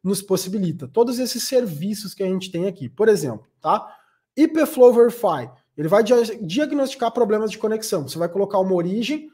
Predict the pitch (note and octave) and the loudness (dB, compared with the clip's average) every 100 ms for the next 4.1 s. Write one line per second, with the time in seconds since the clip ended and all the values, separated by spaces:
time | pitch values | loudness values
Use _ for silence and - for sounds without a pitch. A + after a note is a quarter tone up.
0 | _ G#3 G#3 G3 F3+ F3 E3+ A3+ G#3 A3 | _ -4 -2 0 -2 -2 2 2 2 -4
1 | C4 - _ _ A#3 B3+ A#3 G#3+ F#3+ G#3 | -8 -12 _ _ -2 0 0 2 0 0
2 | G3 - A3+ A#3+ B3+ B3+ B3+ B3+ A#3 A#3 | -8 -8 -4 -4 -4 -4 -4 0 0 0
3 | B3 - - G#3 C3+ - A#3+ A#3+ G#3+ F3+ | -6 -6 -4 -4 -4 2 6 6 6 0
4 | B2+ | -4